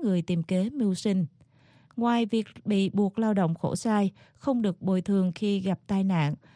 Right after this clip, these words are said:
lao động Việt còn có nguy cơ bị chủ mật báo cho công an địa phương đến bắt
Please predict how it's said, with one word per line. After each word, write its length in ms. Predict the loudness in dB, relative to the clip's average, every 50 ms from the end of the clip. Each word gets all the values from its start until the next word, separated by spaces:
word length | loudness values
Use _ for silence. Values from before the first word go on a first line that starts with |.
| -20 -18 -10 -4
lao 160 | -2 0 0
động 220 | 2 2 2 2
Việt 220 | 2 2 2 0 0 _ -2
còn 200 | 0 0 0 0
có 260 | 0 0 0 0 -2 0
nguy 180 | 0 0 0 0
cơ 380 | 0 0 0 2 2 2 2 0
bị 240 | 0 0 0 0 0 -2
chủ 280 | -2 -2 -2 0 0 0
mật 220 | 0 0 -2 -2 -2 -2
báo 280 | 0 0 2 0 0 -2 -4
cho 200 | -2 -2 -2 -2
công 200 | -2 -2 -2 -2
an 160 | 0 0 0
địa 120 | 0 0
phương 320 | -2 -2 -2 0 0 0 0
đến 180 | 0 -2 -2
bắt 180 | -2 -4 -4 -6